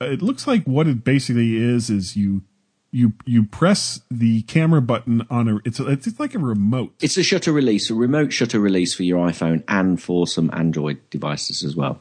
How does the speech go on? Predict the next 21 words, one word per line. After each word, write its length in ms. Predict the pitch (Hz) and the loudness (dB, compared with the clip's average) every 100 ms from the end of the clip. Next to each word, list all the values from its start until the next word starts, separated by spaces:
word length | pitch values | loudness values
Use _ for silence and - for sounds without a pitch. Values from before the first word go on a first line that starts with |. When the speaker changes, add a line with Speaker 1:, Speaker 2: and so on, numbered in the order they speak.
| _ | _
Speaker 2:
So 280 | - - 120 - - - - | -8 -6 -8 -12 -18 -14 -4
Speaker 1:
Yeah. 160 | 165 - - - | -4 -4 -8 -2
Speaker 2:
it's 180 | 101 | 0
a, 60 | 101 | 0
a 180 | - 110 | -2 -2
Bluetooth 460 | 117 104 - 85 | 0 0 0 -2
connection, 480 | - 82 73 - 76 | 0 -2 -2 -2 0
and, 240 | 78 80 - | 2 0 0
you 100 | 85 | 2
know, 200 | 78 - - | 2 -2 -8
but 180 | - _ - | -12 _ -2
it 240 | 120 - | -2 0
really, 380 | 127 165 190 107 - | 0 2 4 2 2
it, 220 | 131 127 | -2 0
it 80 | 139 | 0
will 160 | 135 143 | 2 4
make, 600 | 143 156 143 - - - - | 4 4 2 -2 -10 -10 -2
it 120 | 110 | 0
will 80 | 123 | 2
make 260 | 120 120 117 | 2 2 0
it 180 | 110 | -2